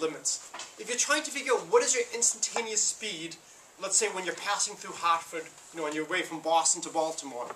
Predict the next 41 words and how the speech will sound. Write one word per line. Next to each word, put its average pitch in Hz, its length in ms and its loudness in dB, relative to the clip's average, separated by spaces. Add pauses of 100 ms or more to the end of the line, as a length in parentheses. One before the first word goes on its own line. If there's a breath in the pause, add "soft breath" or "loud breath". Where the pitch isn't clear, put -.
(140)
it - 100 -16
doesn't 269 300 4
really 262 160 -2
matter 226 220 2
what's 208 200 0
going 202 200 -6
on 190 160 0
in 170 100 -4
New 175 60 -6
York 170 240 -2
City. 160 300 0 (420 loud breath)
That 214 260 2
doesn't 220 380 4 (420)
affect - 560 -2 (220 loud breath)
what's 190 200 -2
going 180 280 -4
on 170 240 2
at 165 140 -4
that 151 200 2
instant. - 340 -4 (240 loud breath)
You 165 80 -16
can 160 260 -6
localize 214 680 2
your 208 80 -10
function 190 380 -8
to 170 180 -4 (280 loud breath)
just 214 360 0
that 170 160 -4
little 170 200 -6
area. 135 280 -4 (680 loud breath)
And 170 160 -6
that's 208 220 2
essentially 214 420 0
what 185 140 -8
we're 180 100 -8
going 185 120 -6
to 165 100 -8
be 165 80 -10
doing 160 240 -4
for 147 180 -10
limits. - 500 -8